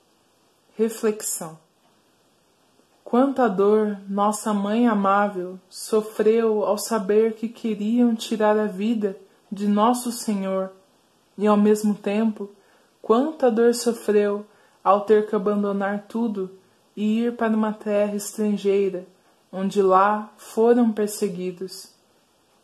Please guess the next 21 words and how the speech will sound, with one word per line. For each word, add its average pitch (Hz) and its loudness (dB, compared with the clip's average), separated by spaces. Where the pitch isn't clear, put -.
Quantas 240 2
mães 208 2
hoje 190 0
se - -4
dão 233 2
ao 254 4
demônio 208 0
quando 220 0
querem 208 0
e 208 -6
praticam 226 -4
um 202 -2
aborto, 180 -2
matando 196 -2
crianças 190 -6
inocentes, 190 -6
como 220 2
Herodes, 185 2
que 196 -8
sem 240 2
piedade 196 4